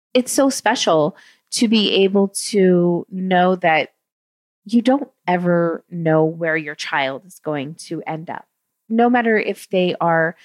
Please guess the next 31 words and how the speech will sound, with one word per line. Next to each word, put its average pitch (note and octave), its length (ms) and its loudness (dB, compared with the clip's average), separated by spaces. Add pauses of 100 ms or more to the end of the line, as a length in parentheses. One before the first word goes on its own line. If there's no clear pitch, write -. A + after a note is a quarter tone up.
(180)
neurotypical F3+ 920 0
or E3 100 0
neurodiverse. D3+ 920 -8 (600)
My F#3+ 140 0
husband F#3 340 -4
has F3 160 -10
a E3 60 -6
wonderful F#3 800 -8
analogy E3 720 -6
of C#3+ 140 -12 (260)
parents C4+ 480 0
are G#3 120 2
like F#3 320 2
a F3 100 -4 (240)
bow C#3+ 460 0 (140)
and E3+ 200 -2
the E3+ 80 -2
children F#3 460 -4
are D#3+ 100 -2
like D#3 220 -6 (160)
the E3 260 -10
arrow. D#3+ 480 -2 (540)
And G#3+ 140 0
they G#3+ 120 4
could A3+ 220 -2
be A#3+ 120 2
the A3 120 0
most F#3 260 -2
beautifully G3+ 460 -4
crafted. - 840 -8 (460)
And D#3+ 540 -2